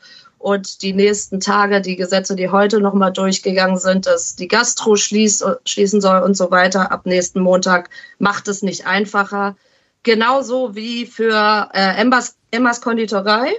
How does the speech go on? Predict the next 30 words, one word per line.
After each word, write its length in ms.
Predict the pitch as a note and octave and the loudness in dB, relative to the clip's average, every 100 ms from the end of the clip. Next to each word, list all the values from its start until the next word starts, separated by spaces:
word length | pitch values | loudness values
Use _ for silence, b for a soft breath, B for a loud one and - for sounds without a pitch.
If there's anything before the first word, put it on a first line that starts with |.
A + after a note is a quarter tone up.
| - _ | -8 _
wo 140 | A3 G#3+ | -4 0
wir 120 | A3 | 0
leider 320 | G#3 G3+ G#3+ | 0 0 2
heute 240 | G3 F#3+ - | 0 0 -4
auch 120 | - | -8
keinen 180 | E4 E4 | -8 -6
Kuchen 480 | - C4 C4+ G#3 | 2 2 4 2
haben. 480 | D#3+ E3 D#3+ D#3 D3 B B B B | 4 2 2 -2 -10 B B B B
Aber 340 | A3 A#3+ A#3+ | 0 2 2
supportet 540 | A#3 C4 A#3+ B3+ C4+ C4 | 0 -6 -6 -8 -8 -6
die, 140 | C4 | -6
geht 200 | B3+ C4 | -4 -2
mal 120 | A#3 | 0
auf 120 | - - | -2 -4
die 120 | G#3+ | -4
Seite, 640 | A#3+ A#3+ B3+ B3+ B3 B3 - _ _ | -2 0 2 2 2 -2 -8 _ _
addet 280 | G#3+ A3+ G3+ | -4 -4 -6
die 100 | A3+ | -6
bei 180 | G#3+ G#3 | -4 -2
Instagram, 720 | A#3 B3+ A#3 A3+ A3 A#3 A3 - | -2 -4 -4 -2 -2 -2 -6 -4
wie 160 | G#3+ | -2
auch 180 | G#3 - | -2 -2
immer. 360 | G#3+ A#3 A#3 B B B B - | 2 2 2 B B B B -2
Emmas, 480 | A3 A3 A3 - | 2 2 0 -6
äh, 180 | - G#3 | -6 -6
Konditorei, 560 | G3+ A3 G#3+ G#3+ G#3 G#3+ | -4 -4 -4 -2 -2 -2
die 80 | G#3+ | 0
machen 260 | G#3 G#3+ | -2 -2
auch, 160 | G3+ - - | -8 -10 -12
äh, 280 | G3+ G3 | -4 -4